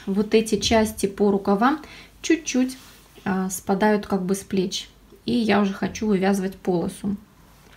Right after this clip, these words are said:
Так вот, и до того уровня, пока я вывязывала росток, я делала прибавку по регланным линиям в каждой, а, в каждом втором ряду. Далее, а, я сделала расчёты,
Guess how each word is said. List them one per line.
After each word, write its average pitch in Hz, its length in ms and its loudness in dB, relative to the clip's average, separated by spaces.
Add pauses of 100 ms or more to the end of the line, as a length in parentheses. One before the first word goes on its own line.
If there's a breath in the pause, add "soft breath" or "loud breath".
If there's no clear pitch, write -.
(680 loud breath)
Так - 180 2
вот, 220 280 2 (400)
и 247 160 2
до 226 140 4
того 269 360 2
уровня, 214 520 4
пока 202 300 2
я 226 140 4
вывязывала 202 640 4
росток, 247 560 0 (440)
я 226 240 4
делала 240 360 4
прибавку 208 640 2
по 226 240 2
регланным 202 500 4
линиям 214 420 2 (300 loud breath)
в - 20 -20
каждой, 226 580 2 (400 loud breath)
а, 185 100 -4
в - 80 -12
каждом 277 320 2
втором 233 380 6
ряду. 175 320 0 (320 loud breath)
Далее, 196 560 4 (380)
а, 190 380 2
я 208 220 2
сделала 214 380 4
расчёты, 220 540 2